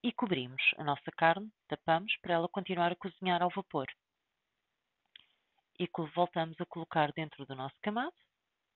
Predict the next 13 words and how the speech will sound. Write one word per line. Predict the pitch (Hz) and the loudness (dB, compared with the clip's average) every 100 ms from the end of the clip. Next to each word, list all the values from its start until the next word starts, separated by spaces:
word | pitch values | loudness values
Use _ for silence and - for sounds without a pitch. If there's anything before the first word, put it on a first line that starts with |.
| _ _ _ _ _ _ _ _ - | _ _ _ _ _ _ _ _ -6
e | 165 | -2
deixamos | 170 - 175 - | 0 2 0 -2
cozinhar | - 165 170 170 | -4 -4 0 0
por | - 170 | 0 -8
mais | 165 160 160 147 | 0 2 2 0
ou | 160 | -4
menos | 156 151 143 139 | -4 -4 -4 -2
duas | 147 131 | -4 -2
horas. | 123 123 120 - - _ _ _ _ _ _ - - _ - | -2 -2 2 2 0 _ _ _ _ _ _ -20 -20 _ -4
Sempre | 175 170 - | -2 -2 -8
à | 170 | -6
mesma | 151 147 151 | -6 -6 -6
temperatura. | - 147 156 - 123 127 | -8 -10 -10 -10 -10 -10